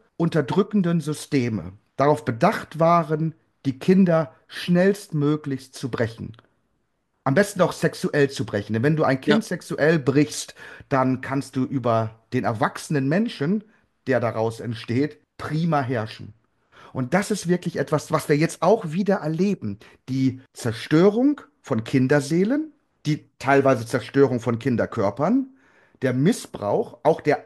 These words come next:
Speaker 1: Angst der Kinder vor Dingen, die in der Zukunft geschehen können. Die Welt kann untergehen, Klimakatastrophe wird kommen, die Apokalypse wird kommen,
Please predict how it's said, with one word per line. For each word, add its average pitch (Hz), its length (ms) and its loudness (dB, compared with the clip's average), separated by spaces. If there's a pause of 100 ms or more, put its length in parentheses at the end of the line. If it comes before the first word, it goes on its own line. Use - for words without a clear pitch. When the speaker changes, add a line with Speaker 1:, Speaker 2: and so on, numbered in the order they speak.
Speaker 1:
Angst - 480 -2
der 127 160 -2
Kinder 131 580 -6 (420)
vor 135 600 0 (120)
Dingen, 175 320 4
die 139 160 -8
in 156 120 -2
der 135 140 2
Zukunft 143 420 -8
geschehen 127 440 -2
können. 190 300 2 (200)
Die 127 100 -2
Welt 120 280 2
kann 104 160 -6
untergehen, 92 680 -4 (220)
Klimakatastrophe 113 920 2
wird 101 140 -6
kommen, 98 240 -2
die 120 100 -4
Apokalypse 147 760 0
wird - 180 -10
kommen, 98 300 0